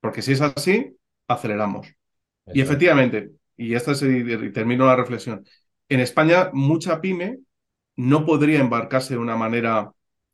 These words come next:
Speaker 1: vamos a decir, disruptiva en, en web tres. Por eso sí que tiene sentido algunas empresas y algunas, algunos servicios co-, de low code, de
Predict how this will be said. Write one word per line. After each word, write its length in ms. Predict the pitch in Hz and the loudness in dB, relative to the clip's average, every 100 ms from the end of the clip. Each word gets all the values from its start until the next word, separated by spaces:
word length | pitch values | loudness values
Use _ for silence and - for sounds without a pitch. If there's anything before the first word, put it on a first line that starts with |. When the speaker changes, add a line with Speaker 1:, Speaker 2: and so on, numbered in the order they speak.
| _ _ _ _ _ | _ _ _ _ _
Speaker 1:
vamos 280 | - 135 151 | -4 0 0
a 40 | 160 | 0
decir, 480 | 143 151 135 135 - | 0 2 0 0 -8
disruptiva 880 | 139 143 135 123 - 151 127 113 | 0 2 2 -4 -2 -2 0 -2
en, 260 | 107 113 110 | -4 -6 -8
en 160 | 107 117 | -6 -4
web 200 | 117 - | -4 -4
tres. 440 | 110 107 98 - _ | -8 -8 -8 -14 _
Por 160 | 131 | 0
eso 380 | 151 156 185 185 - _ _ | 2 2 0 0 -12 _ _
sí 240 | - 190 | -4 0
que 120 | 190 | 2
tiene 220 | 180 175 175 | 0 -2 -2
sentido 420 | 175 165 175 170 | -4 -2 2 2
algunas 520 | 147 151 160 156 156 | 2 0 0 0 0
empresas 580 | 147 139 165 175 160 135 | -4 -2 -2 -2 -4 -2
y 40 | |
algunas, 360 | 110 123 143 147 | -2 0 -2 -4
algunos 420 | - 117 123 143 | -8 -4 -2 -2
servicios 380 | 139 139 160 156 | -2 -4 -4 -6
co-, 120 | 123 | -8
de 260 | 117 120 127 | -4 -4 -4
low 360 | 123 131 147 143 | -2 0 0 -2
code, 460 | 165 156 156 113 | -2 -2 -2 -6
de 60 | 107 | -8